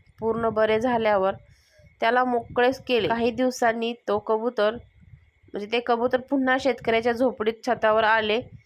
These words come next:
त्यांच्या घराबाहेर चककणारा हिरा टाकला. शेतकऱ्याला खूप आश्चर्य वाटले की त्याने तो हिरा विकला आणि त्याच्या जीवनातील सर्व अडचणी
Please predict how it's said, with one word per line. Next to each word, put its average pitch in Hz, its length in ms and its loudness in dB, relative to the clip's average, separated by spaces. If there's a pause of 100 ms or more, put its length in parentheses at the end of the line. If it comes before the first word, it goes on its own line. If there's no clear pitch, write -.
(100)
त्यांच्या 226 320 -2
घराबाहेर 226 640 2 (1500)
चककणारा 240 500 0
हिरा 233 260 0
टाकला. 220 380 -4 (1160)
शेतकऱ्याला 220 640 -2
खूप 254 260 -6
आश्चर्य 285 380 0
वाटले 240 400 -2 (460)
की 247 280 -2 (640)
त्याने 240 280 0
तो 269 100 -2
हिरा 262 320 2
विकला 254 500 0 (340)
आणि 240 200 -2
त्याच्या 262 340 0
जीवनातील 247 680 -2 (300)
सर्व 294 440 0
अडचणी 240 680 2